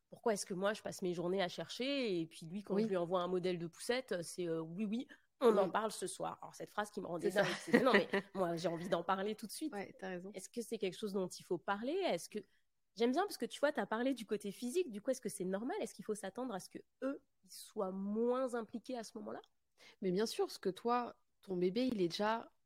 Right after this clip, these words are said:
Speaker 2: en toi, il est en train de grandir, tu le sens bouffer, enfin, c'est, c'est mort. Être, moi, par exemple, quand j'étais en consultation et que mes fils me donnaient des coups de pied, moi, ils avaient le don de faire, tu sais, le bon coup de pied dans les côtes qui te fait sursauter. Tu peux pas faire comme si
Speaker 1: Mhm.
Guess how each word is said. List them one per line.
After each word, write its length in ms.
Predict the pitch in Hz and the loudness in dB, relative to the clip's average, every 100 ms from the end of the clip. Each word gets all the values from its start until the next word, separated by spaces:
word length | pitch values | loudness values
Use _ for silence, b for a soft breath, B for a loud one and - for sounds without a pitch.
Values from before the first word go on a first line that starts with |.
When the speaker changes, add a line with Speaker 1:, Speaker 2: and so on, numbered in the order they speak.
| _ _ _ - | _ _ _ -4
Speaker 2:
en 100 | 208 | -4
toi, 340 | - 233 254 | 4 4 6
il 100 | 208 | 4
est 80 | 170 | 2
en 60 | |
train 220 | 170 - 208 | -2 -2 0
de 80 | |
grandir, 560 | 185 185 180 190 233 233 | 0 2 0 2 2 2
tu 100 | - | -2
le 60 | - | -6
sens 200 | 185 180 | -2 -2
bouffer, 260 | 175 170 | -2 -4
enfin, 60 | 160 | -6
c'est, 160 | - | -6
c'est 160 | 147 190 | -6 -2
mort. 220 | 214 202 | -2 -2
Être, 280 | - 175 - - _ _ _ _ | -2 -2 -4 -14 _ _ _ _
moi, 160 | 202 214 | 2 2
par 100 | 170 | 2
exemple, 200 | 170 202 | 0 -4
quand 120 | 180 | -4
j'étais 180 | 160 160 | -4 -2
en 100 | 160 | -2
consultation 840 | 190 185 190 185 185 - 208 208 - _ _ _ _ | -2 -4 -4 -4 -4 -2 -4 -4 -8 _ _ _ _
et 80 | 180 | -2
que 100 | 180 | 0
mes 80 | |
fils 260 | 170 226 - | 0 -2 -4
me 80 | 185 | -2
donnaient 260 | 170 185 | 0 0
des 120 | 170 170 | 2 0
coups 180 | - - | -2 -10
de 40 | |
pied, 300 | - 220 214 _ _ _ _ _ _ | -4 -2 -4 _ _ _ _ _ _
moi, 80 | 208 | 4
ils 100 | 208 | 6
avaient 140 | 190 | 6
le 60 | 185 | 4
don 160 | 190 220 | 2 0
de 60 | |
faire, 100 | 220 | -2
tu 60 | 196 | -2
sais, 60 | 214 | 0
le 80 | |
bon 180 | 180 202 | 2 2
coup 120 | 214 | 2
de 60 | 220 | -2
pied 120 | - | 2
dans 100 | 208 | 4
les 140 | 196 196 | 6 4
côtes 240 | 226 233 | 4 2
qui 120 | - | -2
te 60 | 175 | -4
fait 120 | 190 | -2
sursauter. 600 | 185 180 - 196 214 208 | -2 -4 -2 0 2 0
Tu 140 | - - | -4 -6
peux 100 | 214 | -2
pas 160 | 254 | -2
faire 280 | 247 262 - | 0 0 -2
comme 160 | - 220 | -4 -4
si 320 | - 240 247 - _ | -4 -6 -6 -8 _
Speaker 1:
Mhm. 220 | 196 185 | -6 -4